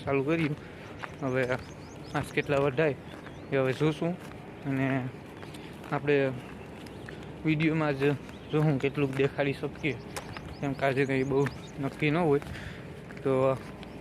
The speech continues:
એવું છે, ભાઈ. અને વીડિયો, મિત્રો, પૂરેપૂરો જોજો. હવે આપણે આજ તો બીજું વધારાનું તો કંઈ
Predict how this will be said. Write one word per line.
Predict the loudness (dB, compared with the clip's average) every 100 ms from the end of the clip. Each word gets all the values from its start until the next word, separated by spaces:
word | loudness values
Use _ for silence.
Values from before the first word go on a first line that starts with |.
| -12 -12 -12 -14 -4
એવું | 0 2 4
છે, | 4
ભાઈ. | 4 2 0 -10 -12 -12 -12 -12 -4
અને | -2 0 0 -2 -6 -8 -12 -12 -14 -12 -12 -12 -10 -4
વીડિયો, | 0 2
મિત્રો, | 2 4 2
પૂરેપૂરો | 4 2 2 0 2
જોજો. | 2 2 4
હવે | 4
આપણે | 2 4 2 2 -4 -12 -8
આજ | -6
તો | 0 2 0 -2 -12 -12 -6
બીજું | -4 0
વધારાનું | 2 4 4 4 4
તો | 2 2
કંઈ | 0 0